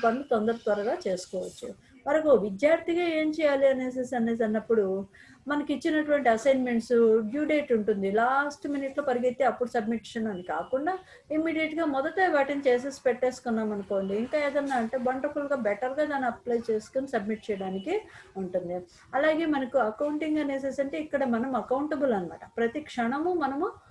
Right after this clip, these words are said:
ఆ భగవంతుడికి మనం ఒక ది-, ఆ, గోల్ పెట్టుకున్నాం కాబట్టి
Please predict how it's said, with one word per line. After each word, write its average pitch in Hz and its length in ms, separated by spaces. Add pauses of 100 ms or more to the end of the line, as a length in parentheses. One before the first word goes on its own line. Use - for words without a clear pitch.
(240)
ఆ 220 40
భగవంతుడికి 262 680
మనం 254 220
ఒక 202 160
ది-, 180 460
ఆ, 175 40 (1000)
గోల్ 269 240
పెట్టుకున్నాం 277 500
కాబట్టి 190 500